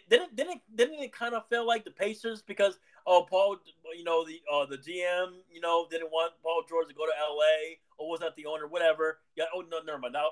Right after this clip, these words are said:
that was Larry Bird. I forgot Larry Bird. And the, and the,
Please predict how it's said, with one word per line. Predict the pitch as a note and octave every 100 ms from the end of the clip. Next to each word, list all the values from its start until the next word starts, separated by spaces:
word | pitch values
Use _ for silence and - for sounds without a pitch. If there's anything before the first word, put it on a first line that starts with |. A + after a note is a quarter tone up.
| C#3+
that | D#3+
was | C#3
Larry | C3+ C3 B2
Bird. | B2 A#2
I | B2
forgot | C3+ C#3 C3+
Larry | B2 A#2
Bird. | B2 B2 B2 _ _
And | - E3
the, | D3 C#3+
and | C#3+
the, | C3